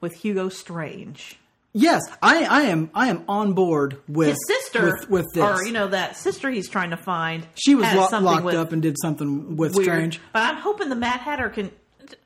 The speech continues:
Speaker 1: just, come on, let's get away.
Speaker 2: Mm-hmm.
Speaker 1: And another big thing, while this was the best episode, zero percent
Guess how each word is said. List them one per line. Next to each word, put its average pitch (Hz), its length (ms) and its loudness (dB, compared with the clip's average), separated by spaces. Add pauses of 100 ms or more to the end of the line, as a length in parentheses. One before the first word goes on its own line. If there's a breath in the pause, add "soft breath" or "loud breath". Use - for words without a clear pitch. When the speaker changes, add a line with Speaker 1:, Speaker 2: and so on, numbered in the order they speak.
Speaker 1:
just, - 240 -6
come 392 140 -4
on, 233 100 -2
let's 233 240 -6
get 392 140 -2
away. 226 440 -6 (280 soft breath)
Speaker 2:
Mm-hmm. 151 100 -4
Speaker 1:
And 233 400 -2 (460 soft breath)
another 233 320 -2
big 175 240 -6
thing, 180 280 -2
while 170 360 -2
this 175 260 -8
was 175 140 -8
the 165 80 -10
best 165 240 -4
episode, 196 440 -6 (600 soft breath)
zero 311 460 0
percent 240 840 -8